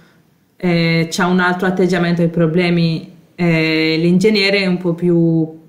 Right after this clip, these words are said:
pragmatico, diciamo, però non posso dire, io sono fisico, quindi vi direi la fisica è molto bella, però sono mestieri diversi, anche se delle volte lavoriamo insieme. Oddio, allora,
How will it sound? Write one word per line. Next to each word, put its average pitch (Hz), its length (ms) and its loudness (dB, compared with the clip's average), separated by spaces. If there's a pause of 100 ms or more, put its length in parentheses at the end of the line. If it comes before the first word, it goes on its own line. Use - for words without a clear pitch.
(680)
pragmatico, 165 640 -2
diciamo, 170 480 -2
però 170 640 0
non 175 160 0
posso 185 320 -2
dire, 165 220 2
io 196 160 2
sono 196 200 -2
fisico, 196 400 2
quindi 170 460 0
vi 180 120 2
direi 185 420 0
la 175 120 -2
fisica 175 540 -4
è - 60 -14
molto 180 300 -2
bella, 160 340 -2
però 160 480 -6 (520)
sono 175 280 -4
mestieri 180 400 0
diversi, 220 400 0
anche 196 240 0
se 196 420 -2
delle 190 220 0
volte 196 240 0
lavoriamo 156 360 -2
insieme. 151 480 -6 (2500)
Oddio, 170 480 0
allora, 175 680 -2